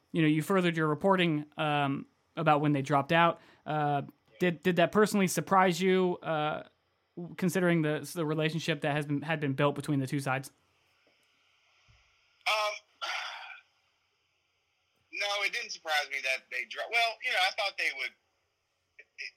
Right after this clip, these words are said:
Speaker 2: it, it was just weird 'cause it's like a, the lines of communication were a little bit off, I think. Um, does it surprise me that they,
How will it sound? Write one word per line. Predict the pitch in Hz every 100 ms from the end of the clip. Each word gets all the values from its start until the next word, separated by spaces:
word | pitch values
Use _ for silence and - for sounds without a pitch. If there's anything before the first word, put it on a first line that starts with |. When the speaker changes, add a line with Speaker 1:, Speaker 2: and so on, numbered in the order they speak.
| _ 170
Speaker 2:
it, | 165 180
it |
was | 165 156
just | 143 139
weird | 170 160 135
'cause | 123
it's | 127 -
like | 127
a, | 123 107
the | 110 127
lines | 139 135 131
of | -
communication | 127 120 - 120 120 113
were | 110
a | 117
little | 113
bit | 110 107 107
off, | 113 110 - _ _ -
I | 120 113
think. | 113 107 101 - - _ _ _ _ _
Um, | 117 117 110 104 101 - _ _ _ _ _ _ _ _ _ _ _ _
does | 135 139
it | -
surprise | - - 139 143 135
me | 131 123
that | 123 110
they, | 120 110